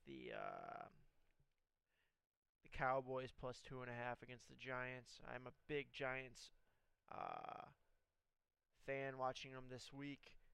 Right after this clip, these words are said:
However, I think the Cowboys can pull this off on Monday Night Football it, by, uh, and give them two and a half points. I think that is, uh, more than they, what they need. So, going all in on the Cowboys, plus two and a half.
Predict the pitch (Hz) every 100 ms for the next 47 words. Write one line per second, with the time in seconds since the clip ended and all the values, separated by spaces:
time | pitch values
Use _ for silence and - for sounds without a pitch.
0 | - - 135 131 131 131 127 127 131 120
1 | - - 135 131 127 127 123 120 117 -
2 | - - _ _ _ _ _ _ - 135
3 | - 135 131 127 120 123 127 123 127 127
4 | 127 123 123 110 - 131 131 127 123 123
5 | - - - - 117 110 113 107 107 -
6 | - - 143 143 135 135 120 135 127 123
7 | 123 - 135 123 - - 87 110 113 117
8 | - 117 117 120 120 113 123 123 131 135
9 | 127 131 127 127 127 - 120 120 120 127
10 | - - 135 131 - - - - - -
11 | - - 156 147 143 143 143 139 135 135
12 | 131 131 131 131 127 135 - - - 135
13 | 139 131 123 120 123